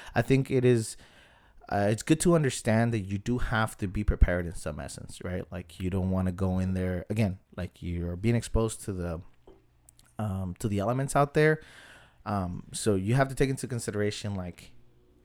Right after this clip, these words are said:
going in Vans and a tank top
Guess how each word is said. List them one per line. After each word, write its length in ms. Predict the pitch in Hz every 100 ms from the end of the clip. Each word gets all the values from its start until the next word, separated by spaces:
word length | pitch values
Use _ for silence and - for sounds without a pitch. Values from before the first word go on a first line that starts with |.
| _ _ _ 113
going 280 | 98 120 120
in 160 | 110 98
Vans 540 | 98 95 104 110 110
and 100 | 98
a 160 | 90 87 - - - _ _ -
tank 240 | - 101
top 280 | - 120 -